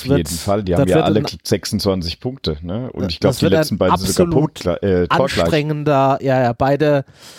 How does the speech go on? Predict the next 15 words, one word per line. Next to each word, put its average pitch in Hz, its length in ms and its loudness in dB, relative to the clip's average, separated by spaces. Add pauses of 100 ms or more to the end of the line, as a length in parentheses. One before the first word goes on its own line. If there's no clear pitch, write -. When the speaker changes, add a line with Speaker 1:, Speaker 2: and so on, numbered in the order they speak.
(240)
Speaker 2:
beide 143 280 2
minus 151 360 -2
neunundzwanzig 147 800 -2
im, 143 360 -8
im 135 180 -12
Torverhältnis, 151 1120 0
äh, 135 640 2 (1120)
ja. 101 260 -4 (300)
Also 120 160 -4
das 127 180 0
wird 135 140 -2
ein, 127 240 0
ein 135 200 -4
maximal 131 500 0
anstrengender 120 1080 0